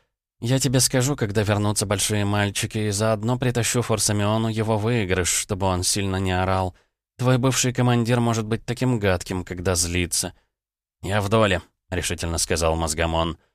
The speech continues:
«Вот ключ от моей банковской ячейки, там хранятся все мои сбережения. На квартиру нормальную копил», — зачем-то сообщил он, уже добровольно идя за Пхилу в отдел перемещений. «Сейчас ночь,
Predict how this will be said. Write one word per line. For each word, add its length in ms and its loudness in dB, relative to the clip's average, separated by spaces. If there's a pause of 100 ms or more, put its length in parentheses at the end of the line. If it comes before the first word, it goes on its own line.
(280)
«Вот 240 -2
ключ 260 -2
от 120 -6
моей 260 0
банковской 680 0
ячейки, 580 -2
там 180 -2
хранятся 540 0
все 160 0
мои 180 0
сбережения. 760 -2 (340)
На 100 -4
квартиру 440 0
нормальную 580 0
копил», — 500 -4 (320)
зачем-то 440 -4
сообщил 500 0
он, 140 2
уже 260 0
добровольно 640 0
идя 160 -2
за 140 -4
Пхилу 320 -4
в 80 -2
отдел 300 -2
перемещений. 800 -4 (380)
«Сейчас 520 0
ночь, 320 2